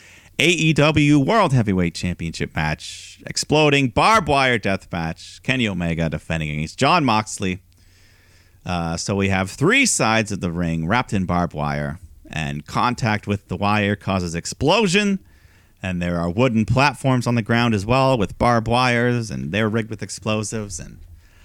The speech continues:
uh, after thirty minutes, all explosives in and around the ring will detonate. Uh, who knows? Catastrophe, destroying the men and the ring and all. Uh, who knows?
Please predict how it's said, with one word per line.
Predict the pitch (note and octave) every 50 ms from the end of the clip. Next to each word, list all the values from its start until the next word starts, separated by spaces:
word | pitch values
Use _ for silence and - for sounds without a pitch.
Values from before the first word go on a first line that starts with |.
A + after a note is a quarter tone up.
| - - - - _ -
uh, | - E2+ F2 E2 E2 E2 D#2+ D#2+ D#2+ D#2+
after | - - C#3+ D#3+ - D3
thirty | C3+ - - F3 G#3 A#3+ B3+ C4
minutes, | B3 A3 A3+ A#3 A3+ D#3+ G#2+ - - - - - - _ -
all | E3+ G3+ B3 C4+ B3+
explosives | A3 - - - - D3 C#3+ C#3 B2+ - - C3 B2+ A#2 -
in | - - A#3+ B3+
and | A#3 G#3+
around | F#3+ E3+ D#3+ D#3 D#3
the | D#3 C#3+
ring | B2 C3 C3+ C3+ C3
will | B2 A2+
detonate. | G#2 - B2 B2 - A2+ G#2+ G#2+ G#2+ G#2+ - - - - _ _ _ _ _ _ _ _ _ _ -
Uh, | - - D#2 D#2+ D2+ C#2 C2+ C#2 A#1+ B1+ C2 B1 B1 G#1+ - - - - - - - - - _ _ _ - - - - - - - - - - - -
who | - - B2+ B2+
knows? | A#2 A2+ G#2+ F2+ E2 -
Catastrophe, | - - - D3 E3+ G#3 G#3 - - C3 - - F2 D2+
destroying | D2+ F2+ E2+ - - D#3+ F3+ F#3 E3+ D#3+ D#3 C#3+ C3+ A#2+ G2 - _ - - - _ -
the | A2 G2
men | G2 G#2+ G#2+ G#2 G2+ G2+
and | G2 A#2+ B2 G#2
the | F#2+ F#2
ring | F#2 F2 E2+ F2 E2
and | E2 D#2+
all. | D2 D2+ D#2 D2+ D2 - - - - - - - - - - - - - - - - -
Uh, | C#2+ B1+ B1+ C2+ C2 B1+ B1+ C2+ - - - -
who | - G#2
knows? | F#2+ E2 C#2+ B1 - - - -